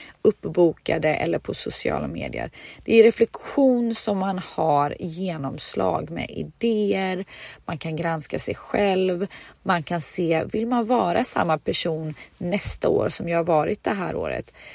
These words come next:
Vill jag utvecklas? Vill jag vidga mina vyer?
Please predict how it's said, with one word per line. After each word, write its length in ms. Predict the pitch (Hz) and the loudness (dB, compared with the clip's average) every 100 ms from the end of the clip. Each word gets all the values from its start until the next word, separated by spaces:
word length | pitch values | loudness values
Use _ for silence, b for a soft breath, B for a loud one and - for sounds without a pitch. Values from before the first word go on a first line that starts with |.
| B B - 233 | B B -2 2
Vill 260 | 240 220 | 4 4
jag 100 | 208 - | 4 6
utvecklas? 1080 | 247 196 - - 160 - 170 175 - - - - - - | 4 4 2 4 2 4 4 4 2 -4 -8 -12 -12 -2
Vill 140 | 214 | 4
jag 100 | 208 | 6
vidga 300 | 190 208 - | 6 4 4
mina 300 | 175 175 170 | 2 0 -4
vyer? 720 | 170 190 180 160 - - - | -2 -2 -2 -2 -2 0 0